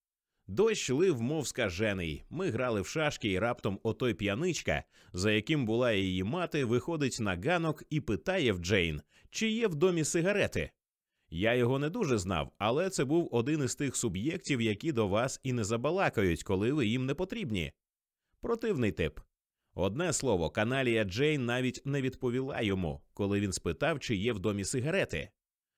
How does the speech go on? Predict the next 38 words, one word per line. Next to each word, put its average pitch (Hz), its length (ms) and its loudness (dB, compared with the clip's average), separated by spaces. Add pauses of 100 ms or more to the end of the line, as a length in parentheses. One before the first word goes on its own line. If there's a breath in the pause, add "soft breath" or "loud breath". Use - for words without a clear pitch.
(160)
Тоді 208 240 0
він 196 160 0
запитав 160 460 0
ще 190 260 0
раз, - 280 -4
а 92 120 2
вона 101 280 0
йому 127 240 0
знов 110 400 -2
ні 139 120 -2
слова. 110 480 -4 (580)
Навіть 196 400 -2
очей 185 440 2
від 110 140 2
шашок 117 380 -2
не 110 100 0
підвела. 110 500 0 (400)
Зрештою, 147 600 2
він 143 160 0
крутнувся 143 640 0
і 175 100 -2
пішов 120 400 -2
у 117 80 2
будинок. 135 560 -2 (400)
Коли 214 300 -2
він 190 140 -2
зник, 190 360 -6
я 120 200 0
і 113 120 -2
питаю 123 520 -2
у 101 60 2
Джейн, 90 380 0
що - 280 -6
все 156 200 -2
це 156 140 0
в 135 80 0
біса 139 300 0
означає. 127 680 -2